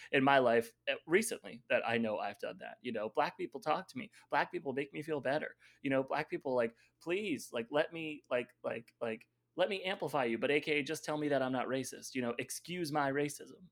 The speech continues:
So, um, I think it's really interesting, and that's kind of why I think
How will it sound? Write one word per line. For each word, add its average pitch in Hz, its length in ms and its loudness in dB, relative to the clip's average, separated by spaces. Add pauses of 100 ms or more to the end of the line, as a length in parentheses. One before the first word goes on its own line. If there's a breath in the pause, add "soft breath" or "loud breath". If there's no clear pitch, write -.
(140)
So, 131 340 4 (360 soft breath)
um, 117 380 -8 (600)
I 151 80 10
think 190 200 0
it's 151 160 -6
really 156 220 2
interesting, 131 580 -4
and 120 100 0
that's 165 180 0
kind 202 200 -8
of 139 80 -6
why 139 200 -2
I 123 60 -4
think 123 240 -4